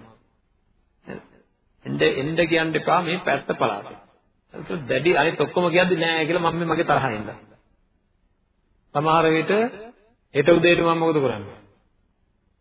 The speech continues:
අත්තර දැඩිව කියපු මම හෙට උදේ මොකද කරන්නේ? "කමක් නෑ එන්න කියමු" කියලා මට කියනවා. ඇයි ඒ?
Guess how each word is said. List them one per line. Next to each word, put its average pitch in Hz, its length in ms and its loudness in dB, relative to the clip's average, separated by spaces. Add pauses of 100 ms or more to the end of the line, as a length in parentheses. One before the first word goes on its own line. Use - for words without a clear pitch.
(1900)
අත්තර 151 360 2
දැඩිව 151 380 6
කියපු 165 280 2
මම 147 220 0 (160)
හෙට 170 160 2
උදේ 175 220 4
මොකද 131 180 -2
කරන්නේ? 107 320 -8 (920)
"කමක් 127 260 -2
නෑ 123 220 -2
එන්න 123 180 -4
කියමු" 117 480 -4 (280)
කියලා 170 380 4
මට 151 180 -4
කියනවා. 120 340 -4 (600)
ඇයි 165 240 2
ඒ? 107 100 -4